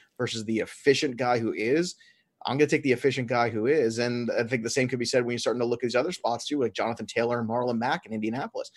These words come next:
There's another scenario too, where let's see how that one develops, because that could be one that we have great clarity on, even maybe as early as week two or three, I think, potentially. But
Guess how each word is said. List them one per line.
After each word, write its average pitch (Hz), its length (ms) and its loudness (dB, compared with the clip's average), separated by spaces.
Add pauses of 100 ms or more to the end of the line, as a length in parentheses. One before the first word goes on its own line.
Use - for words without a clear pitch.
(240)
There's 107 100 -6
another 117 240 2
scenario 113 400 2
too, 151 220 -2
where 110 180 0
let's 120 240 0
see 160 80 -2
how 127 140 2
that 127 260 2
one 123 80 0
develops, 90 480 -6 (300)
because 113 540 2
that 127 200 4
could 160 140 0
be 127 100 2
one 117 280 0
that 104 100 0
we 107 100 -4
have 110 300 -2
great - 320 0
clarity 101 400 -2
on, 113 200 -2
even 123 260 -2
maybe 123 420 0 (360)
as 123 240 -2
early 131 260 0
as 117 100 -2
week 123 220 -2
two 143 180 0
or 117 100 4
three, 180 360 -2
I 90 140 -2
think, 101 200 -10
potentially. 98 540 -8
But 101 220 -4